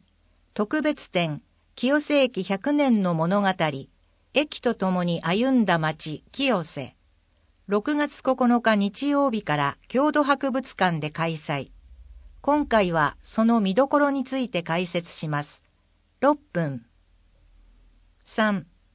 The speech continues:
清瀬駅開業百周年記念グッズ、続々登場。五分三十秒。四、清瀬駅開業百周年記念、街バルを実施します。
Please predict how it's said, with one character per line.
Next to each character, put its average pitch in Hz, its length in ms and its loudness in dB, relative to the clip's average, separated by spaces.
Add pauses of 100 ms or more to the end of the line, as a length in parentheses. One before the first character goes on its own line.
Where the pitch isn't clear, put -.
(140)
清 285 240 2
瀬 302 220 0
駅 208 220 -2
開 214 280 2
業 190 400 2
百 - 280 -6
周 302 320 0
年 190 260 2
記 208 160 -4
念 277 300 2
グ 233 100 -2
ッ 214 100 -6
ズ、 - 300 -10 (380)
続 196 320 -2
々 277 180 0 (140)
登 202 240 2
場。 165 400 -2 (520)
五 247 140 6
分 247 260 2
三 240 320 2
十 247 280 0
秒。 147 420 -4 (1400)
四、 202 340 2 (320)
清 294 240 0
瀬 311 240 0
駅 214 240 -2
開 226 300 2
業 208 300 4
百 190 260 -4
周 302 280 0
年 277 300 2
記 254 140 0
念、 156 300 0 (280)
街 208 300 0
バ 294 160 6
ル 277 140 2
を 254 120 6
実 214 180 -2
施 208 200 -6
し 190 160 -4
ま 170 160 0
す。 - 240 -14